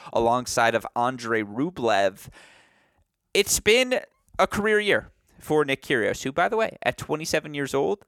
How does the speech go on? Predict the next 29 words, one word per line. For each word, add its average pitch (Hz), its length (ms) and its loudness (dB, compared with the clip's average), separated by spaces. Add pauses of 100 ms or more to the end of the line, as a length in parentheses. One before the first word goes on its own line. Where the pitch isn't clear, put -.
that's 123 260 -2
what - 140 -4
we 170 80 -12
call 156 360 2
the - 120 -4
prime 139 500 -2
of 127 160 -2
your 123 280 -2
career. 117 400 -4
And 107 100 -8
I 101 60 -8
know 120 200 -2
I 117 80 2
tweeted 117 440 -10
this 104 140 -2
stat 101 360 -2
out. 107 240 0
Nick 117 160 -8
Kyrgios 110 460 -4
right 104 180 -2
now 98 240 -6
holding 107 480 -10
ninety-five 107 1040 -6
percent 107 360 -6
of 101 80 -12
the - 60 -18
time - 340 -12
this - 220 -12
year. - 220 -14